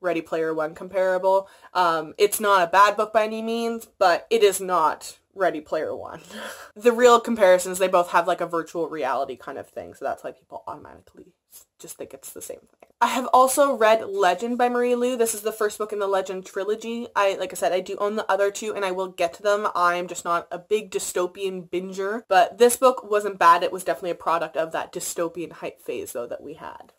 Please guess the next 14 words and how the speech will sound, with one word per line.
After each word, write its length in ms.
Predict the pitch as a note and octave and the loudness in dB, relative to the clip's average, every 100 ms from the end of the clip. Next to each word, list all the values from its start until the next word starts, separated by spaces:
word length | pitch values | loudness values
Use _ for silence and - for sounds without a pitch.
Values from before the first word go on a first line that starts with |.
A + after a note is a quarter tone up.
| - | 0
And 200 | C#4+ D4+ | 2 4
I 60 | D4 | 2
have 160 | C#4 | 2
also 300 | C4 B3+ C4 | 0 2 2
read 180 | A#3 A#3 | 0 0
the 80 | A#3+ | -2
first 320 | - A3 - | -2 -4 -4
two 120 | B3 | -8
books 280 | G#3 G#3 G#3 | 0 0 2
of 200 | A3+ G3+ | -2 0
the 80 | G#3 | -2
Young 260 | G3+ F#3+ | -2 -2
Elites 440 | F#3 F3 F3 F3+ - | -2 -4 -6 -10 -16
trilogy. 720 | - D#3 A2+ - - - | -6 -4 -4 -8 -14 -18